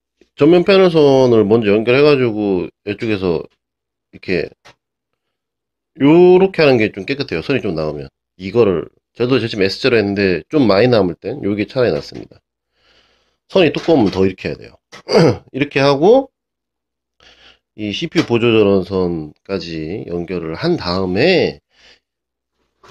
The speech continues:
이 원래 있는 파워선, 이거를 정리하는 겁니다.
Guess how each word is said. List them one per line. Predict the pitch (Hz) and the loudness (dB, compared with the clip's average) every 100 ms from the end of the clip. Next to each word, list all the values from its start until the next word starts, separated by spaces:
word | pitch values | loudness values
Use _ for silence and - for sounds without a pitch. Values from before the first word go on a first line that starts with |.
| _ | _
이 | 104 95 90 82 80 - _ _ _ _ _ _ _ | -8 -4 -4 -6 -10 -16 _ _ _ _ _ _ _
원래 | 98 98 | 0 2
있는 | 95 82 | 2 -2
파워선, | - 120 95 73 82 - | -4 -4 -4 -8 -10 -6
이거를 | 98 90 85 73 - | -4 -2 -4 -8 -12
정리하는 | - 92 87 | -6 -4 -2
겁니다. | 69 67 | -6 -10